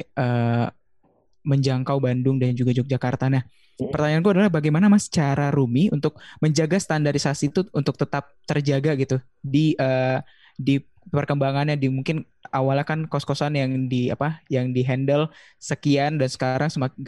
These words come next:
Speaker 1: eh, semakin berkembang, semakin banyak, itu bagaimana cara Rumi menjaga, eh, standarisasi tersebut?
Speaker 2: Kalau buat kita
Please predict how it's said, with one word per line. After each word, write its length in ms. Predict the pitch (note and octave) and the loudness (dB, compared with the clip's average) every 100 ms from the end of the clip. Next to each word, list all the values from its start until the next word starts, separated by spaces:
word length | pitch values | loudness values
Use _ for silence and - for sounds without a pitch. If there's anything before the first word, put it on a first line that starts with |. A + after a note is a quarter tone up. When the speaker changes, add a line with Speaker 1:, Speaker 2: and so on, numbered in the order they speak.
| - | -4
Speaker 1:
eh, 220 | B2+ B2+ | -2 -2
semakin 260 | C3 B2+ C3+ | -2 -2 -2
berkembang, 480 | C3 B2+ B2+ C3 D3+ | -2 -2 0 -2 -2
semakin 260 | C3+ B2+ B2+ | -4 -2 0
banyak, 260 | A#2 B2 D3+ | 0 0 -4
itu 100 | - | -2
bagaimana 400 | D#3+ C3+ B2+ C3+ | 0 0 0 0
cara 240 | E3 C#3 C3 | 0 -2 0
Rumi 240 | C3 C#3+ | 0 0
menjaga, 560 | D3+ C#3 B2+ B2 C3+ - - - _ - | 0 2 0 0 0 -2 -6 -20 _ -6
eh, 200 | C3+ B2 | -2 -2
standarisasi 680 | - C3 C3 B2+ A#2+ B2+ A#2+ | -2 -2 0 0 -2 -4 -4
tersebut? 400 | A2 B2 B2 - _ _ _ _ _ _ _ _ _ _ _ _ _ - | -4 -4 -6 -8 _ _ _ _ _ _ _ _ _ _ _ _ _ -6
Speaker 2:
Kalau 800 | C3+ C#3+ C3+ C#3 C3+ C3 C3 B2+ | 0 2 2 2 2 2 2 0
buat 240 | B2+ B2+ | 0 -2
kita 480 | - C3 F3 F3 D#3 | 0 -2 0 2 0